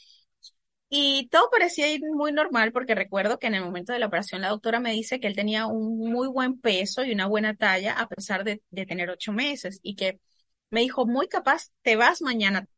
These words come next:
tu casa. Ya te voy a, si es, sale todo bien, eh, por lo que, por lo que vemos con el niño, tú vas a poder irte de alta muy pronto".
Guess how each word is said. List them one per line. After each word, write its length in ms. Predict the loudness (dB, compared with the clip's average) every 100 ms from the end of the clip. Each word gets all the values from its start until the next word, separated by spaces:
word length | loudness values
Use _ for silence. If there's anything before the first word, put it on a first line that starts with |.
| _
tu 80 | -10
casa. 340 | -8 -8 -10 -16
Ya 280 | -8 -2 0
te 80 | 2
voy 140 | 4
a, 180 | 4 2 -4 -14
si 200 | -4 2
es, 200 | 2 2
sale 280 | 4 4 4
todo 220 | 0 0
bien, 220 | 2 0 -2 -2
eh, 260 | 0 0 0
por 180 | -2 0
lo 140 | 0
que, 240 | 0 -2 -4 -4
por 140 | 0
lo 100 | 2
que 200 | 0 -2 _ -2
vemos 240 | 0 0
con 160 | -2 -2
el 140 | 0
niño, 360 | -2 -4 -6 -10 _ _ _
tú 120 | -2 4
vas 160 | 4
a 80 | 4
poder 220 | 2 2
irte 240 | 0 0 0
de 160 | 2
alta 320 | 2 0 -2 -2
muy 280 | 0 -2
pronto". 420 | -4 -6 -6 -10